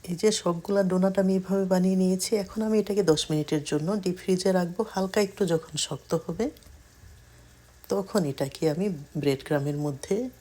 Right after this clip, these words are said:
গড়িয়ে নিব। এখানে আমি নিয়েছি হাফ কাপের মতো ময়দা, হাফ টিস্পুন করে এটার সাথে দিয়েছি মরিচের গুঁড়া, জিরার গুঁড়া আর একটু গরম মশলার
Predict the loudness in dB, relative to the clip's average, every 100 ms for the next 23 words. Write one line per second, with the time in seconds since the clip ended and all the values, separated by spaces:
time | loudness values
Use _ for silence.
0 | -14 0 0 0 -2 -6 -8 -16 -20 -20
1 | -20 -20 -20 -20 _ -20 -20 -20 -20 -8
2 | -8 -2 2 2 2 0 0 2 0 0
3 | -2 -4 0 2 2 2 2 4 2 4
4 | 4 4 2 2 0 2 -4 -4 -4 -4
5 | -2 0 0 0 -2 -2 -4 -4 0 0
6 | 0 -2 0 0 0 0 -2 -2 -2 0
7 | -2 -6 -20 -20 -20 -20 -20 -20 -20 -20
8 | -20 -4 0 4 4 2 -2 0 2 0
9 | -4 0 0 0 -6 -2 -2 2 2 2
10 | -2 -4 0 0